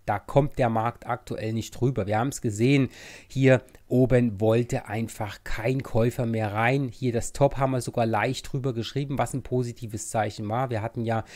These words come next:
den, das Hochbereich bei knapp über den Daumen, etwas über null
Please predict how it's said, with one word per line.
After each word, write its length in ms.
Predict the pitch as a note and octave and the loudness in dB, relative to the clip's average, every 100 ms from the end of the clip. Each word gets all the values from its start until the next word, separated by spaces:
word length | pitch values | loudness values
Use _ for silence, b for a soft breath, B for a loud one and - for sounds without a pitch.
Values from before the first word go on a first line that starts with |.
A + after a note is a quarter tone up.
| B B - | B B -4
den, 160 | A2+ | -2
das 240 | G#2+ G#2+ - | -2 -4 2
Hochbereich 640 | C3+ B2 C3 A2+ A#2+ - | 4 4 0 2 0 -2
bei 160 | - G2+ | -6 -6
knapp 480 | - B2+ B2+ - - - | -2 2 2 2 -2 -4
über 160 | A#2 | -6
den 200 | A#2 G#2+ | -4 -2
Daumen, 280 | G#2+ A2+ A2 | 0 0 0
etwas 380 | A#2+ - B2 - B B | -6 -2 0 0 B B
über 220 | - A#2+ A2+ | -6 0 2
null 340 | A#2+ B2+ A#2+ | 4 4 4